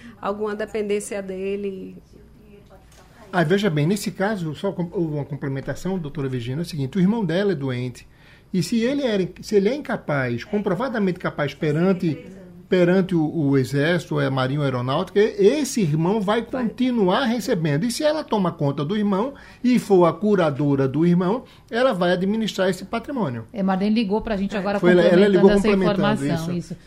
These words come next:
Speaker 3: Então, precisa observar o caso assim de
Speaker 2: É.
Speaker 3: maneira bem
Speaker 1: Isso,
Speaker 3: pontual,
Speaker 1: isso,
Speaker 3: não é?
Speaker 1: mas assim, para ela, não.
Speaker 3: Uhum,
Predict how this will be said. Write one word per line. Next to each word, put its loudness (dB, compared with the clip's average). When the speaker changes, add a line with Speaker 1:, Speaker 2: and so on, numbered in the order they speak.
Speaker 3:
Então, 0
precisa -6
observar -2
o -2
caso -4
assim -4
de -4
Speaker 2:
É. 0
Speaker 3:
maneira 4
bem 2
Speaker 1:
Isso, 2
Speaker 3:
pontual, 0
Speaker 1:
isso, 0
Speaker 3:
não -2
é? -2
Speaker 1:
mas -2
assim, -8
para 0
ela, -4
não. -8
Speaker 3:
Uhum, -4